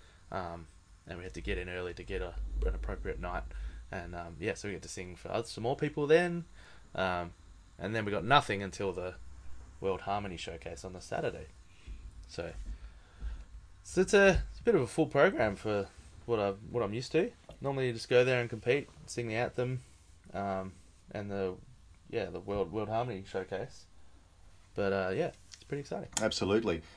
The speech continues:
Speaker 2: Um, and, uh, for those aren't aware, um, most would be aware there are three quartet rounds at International, but, um, I, I,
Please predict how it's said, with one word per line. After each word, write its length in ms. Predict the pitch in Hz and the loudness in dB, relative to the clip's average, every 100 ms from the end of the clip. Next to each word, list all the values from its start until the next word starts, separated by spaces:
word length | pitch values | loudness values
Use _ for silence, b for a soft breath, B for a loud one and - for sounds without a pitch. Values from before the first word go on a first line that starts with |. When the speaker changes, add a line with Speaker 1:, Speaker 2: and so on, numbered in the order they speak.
| B 95 | B 6
Speaker 2:
Um, 380 | 95 95 92 - | 6 6 0 -2
and, 460 | 101 92 90 90 87 | 2 4 2 0 0
uh, 300 | 87 85 82 | 2 2 0
for 120 | 85 | 4
those 220 | 107 101 98 | 6 6 4
aren't 160 | 90 | 2
aware, 600 | 87 90 92 82 82 95 98 | 4 4 4 4 2 0 -2
um, 480 | 87 85 82 85 85 | 0 0 0 -2 -2
most 300 | 101 95 - | -2 -2 -2
would 220 | 95 92 | -2 0
be 120 | 92 | 2
aware 180 | 90 90 | 2 2
there 300 | 80 82 87 | 0 0 0
are 40 | 80 | 0
three 460 | - 92 95 104 | -4 -2 2 2
quartet 500 | 101 - 90 92 85 | 0 -2 -2 0 -2
rounds 360 | 90 87 92 90 | 0 0 10 12
at 80 | 90 | 12
International, 640 | 87 - - - - - | 12 12 12 12 12 12
but, 260 | - 85 - B B B 87 | 12 12 8 B B B 8
um, 520 | 87 87 82 82 80 82 - - - | 6 6 4 2 -2 -6 -10 -10 -2
I, 160 | 80 - | -2 -2
I, 80 | - | -4